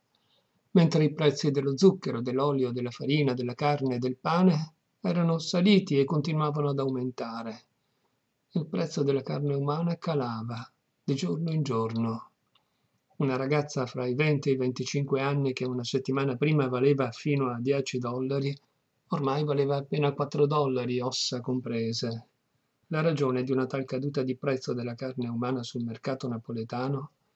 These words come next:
dipendeva forse dal fatto che a Napoli accorrevano donne da tutte le parti dell'Italia meridionale. Durante le ultime settimane i grossisti avevano buttato sul mercato una forte partita di donne siciliane.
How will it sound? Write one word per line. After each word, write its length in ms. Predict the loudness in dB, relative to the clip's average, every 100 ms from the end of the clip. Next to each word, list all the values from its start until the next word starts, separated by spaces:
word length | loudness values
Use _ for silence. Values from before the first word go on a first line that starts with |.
| _ _ _ _ _ _ -4
dipendeva 460 | 0 2 2 2
forse 340 | 0 -2 0 0
dal 180 | 0
fatto 320 | -2 -4 -2 -2
che 140 | 0
a 60 | 2
Napoli 520 | 2 0 0 -2 -2 0
accorrevano 640 | 4 4 4 4 6 6 8
donne 320 | 8 8 6
da 140 | 2
tutte 260 | 0 0 2
le 120 | 4
parti 360 | 4 2 0 0
dell'Italia 500 | 2 2 4 4 4
meridionale. 760 | 4 2 0 0 -2 -4 -8 -14 -20 _ _ _
Durante 400 | 0 2 2 0
le 80 | 2
ultime 400 | 2 0 -2 -4
settimane 720 | -6 -4 0 2 2 2 -2 _ _ _ _ -4
i 100 | -2
grossisti 560 | 0 0 0 0 0
avevano 380 | 2 2 2 2
buttato 420 | 0 -2 -4 -4
sul 160 | -4 -2
mercato 500 | -2 -2 -4 -2 0
una 160 | 0 0
forte 380 | -4 -6 -6
partita 420 | -6 -4 -4 -2 0
di 120 | 0
donne 320 | 0 2 0
siciliane. 880 | -2 -6 -4 -4 -4 -4 -6 -6